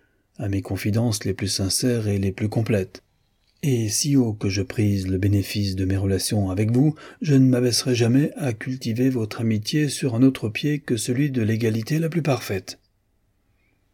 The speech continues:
Il ouvrit là-dessus son vénérable paletot,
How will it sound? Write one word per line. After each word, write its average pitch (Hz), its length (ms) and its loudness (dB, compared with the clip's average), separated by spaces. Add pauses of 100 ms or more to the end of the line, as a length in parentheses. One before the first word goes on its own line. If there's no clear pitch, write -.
(200)
Il 101 160 -2
ouvrit 101 360 2
là-dessus 120 500 0
son 92 260 -4
vénérable 90 480 -2
paletot, 104 500 2